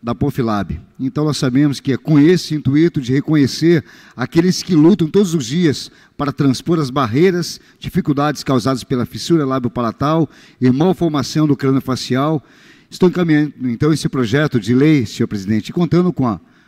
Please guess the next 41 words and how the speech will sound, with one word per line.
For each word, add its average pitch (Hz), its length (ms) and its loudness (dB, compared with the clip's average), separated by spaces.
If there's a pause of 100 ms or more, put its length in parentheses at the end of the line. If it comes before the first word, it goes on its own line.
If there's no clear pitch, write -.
(440)
com 143 100 0
o 127 40 2
voto 147 320 2
dos 113 260 0
senhores 131 320 0
pares, 147 680 -4
para 139 100 -4
que - 80 -10
possamos 147 520 -2
realmente 131 280 0
avançar 143 460 -4
e 139 80 0
dar, 139 480 -4 (580)
pelo 190 160 4
menos 202 200 0
um 196 100 -2
dia, 151 280 -2
para 139 140 -4
que - 100 -8
possamos, 175 460 -2
a, 175 120 0
a 156 140 -8
população 175 460 -2
de 185 80 -4
Cascavel 156 640 -2 (340)
possa 180 280 0
atender 147 380 0
os 120 120 -4
anseios, 165 640 0
ajudar, 151 560 -2
colaborar, 151 880 -2 (880)
e 135 60 0
realmente, 139 960 2
merecidamente, 151 840 2
a 131 60 0
todos 165 300 -2
que 135 100 -12
fazem 147 240 -4
um 139 60 -8
trabalho 139 340 0
lindo, 160 460 0